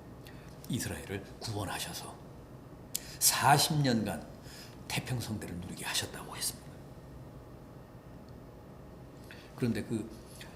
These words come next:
드보라가 죽고 다시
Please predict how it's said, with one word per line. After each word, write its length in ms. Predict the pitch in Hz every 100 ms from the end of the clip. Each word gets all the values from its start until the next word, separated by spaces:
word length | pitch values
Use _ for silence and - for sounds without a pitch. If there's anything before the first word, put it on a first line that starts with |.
| - - - - -
드보라가 480 | 104 104 92 80
죽고 360 | - - - - - - - - - - - - - - - - - - - - - -
다시 400 | 101 - 123